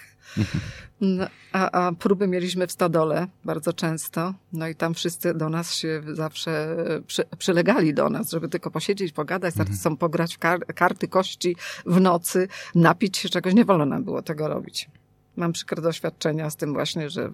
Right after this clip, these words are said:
Speaker 2: kiedyś na, e, imieninach, e, kolegi naszego w Szczecinie, oczywiście od rana byliśmy na, na tym, w, w kawiarni i stawiali nam, e, wtedy były słynne takie drinki, ale nie tak jak teraz się pije, tylko koniak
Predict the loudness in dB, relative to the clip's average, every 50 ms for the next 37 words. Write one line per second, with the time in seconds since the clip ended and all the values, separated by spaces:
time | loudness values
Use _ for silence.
0 | -8 -6 -4 -4 -4 -2 -2 -2 -2 -2 -4 -6 -8 -12 -14 -18 -18 -18 -18 -12
1 | -4 0 0 2 2 0 -2 0 2 4 4 6 6 6 6 6 4 2 0 -2
2 | -6 -6 -4 -4 -2 -2 -4 -6 -6 -6 -4 -2 -2 -2 -2 -2 -2 -2 -2 -2
3 | -4 -2 -2 -2 -2 -2 -4 -10 -20 -20 -20 -14 _ -6 -6 -6 -6 -8 -12 -8
4 | -8 -4 0 0 0 2 2 2 2 4 2 2 0 -4 -14 -20 -20 -20 _ -8
5 | -6 -6 -4 -4 -2 -2 0 2 2 2 4 4 6 6 6 6 6 4 2 2
6 | 2 2 0 0 0 -2 -4 -2 -4 -2 -2 -4 -4 -6 -6 -6 -4 -4 -4 -4
7 | -6 -8 -10 -8 -8 -10 -8 -8 -8 -10 -10 -12 -18 -20 -14 -8 -6 -2 2 4
8 | 4 4 4 2 0 0 0 0 -2 -2 0 2 2 4 6 6 6 6 4 2
9 | 2 2 2 2 0 -2 -2 -2 -4 -4 -6 -8 -10 -12 -10 -6 -4 -4 -2 0
10 | -2 -2 -2 -2 -4 -4 -4 -4 -6 -6 -4 -2 -2 -2 0 0 -2 -2 -2 -2
11 | -4 -6 -4 -4 -4 -4 -2 -2 0 0 0 -2 0 0 2 2 2 2 2 2
12 | 2 0 0 -2 -4 -2 -2 -4 -2 0 0 0 0 0 0 0 -4 -4 -4 -2
13 | -2 0 0 0 0 -2 -2 -2 0 0 0 0 0 -2 -2 -2 0 0 0 -2
14 | -4 -6